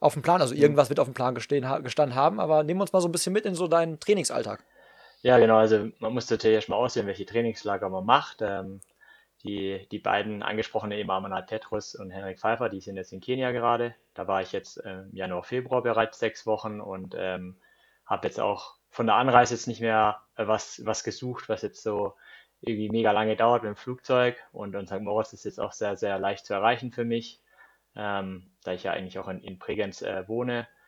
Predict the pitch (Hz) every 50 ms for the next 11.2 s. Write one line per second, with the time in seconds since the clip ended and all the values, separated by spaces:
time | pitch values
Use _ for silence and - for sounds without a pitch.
0 | _ _ - - - 98 95 - - - - 110 - 110 98 92 95 - - -
1 | 95 95 - - 101 92 - - - - 104 110 113 117 - - _ _ _ _
2 | _ _ _ _ _ - _ - - _ - _ _ - 107 110 107 - - 110
3 | 107 110 110 - - 107 98 104 107 107 107 107 - - - _ - 95 95 92
4 | 92 92 - 95 90 90 90 87 87 - - - - - - 104 87 87 - -
5 | - - - - _ _ _ _ - - 98 - 107 - 101 95 95 - - 98
6 | - - 101 95 - - - _ - _ _ - - 107 110 104 107 110 110 107
7 | 101 - 110 101 - _ _ _ _ _ _ _ - - 120 113 113 - 117 117
8 | 113 110 110 107 107 107 110 110 - 110 110 120 120 120 113 113 - 123 - -
9 | 127 117 120 113 113 113 113 113 117 120 113 - _ _ _ _ _ _ _ _
10 | - - 120 113 113 110 - - - 139 139 143 139 135 131 127 123 120 117 117
11 | 113 113 110 110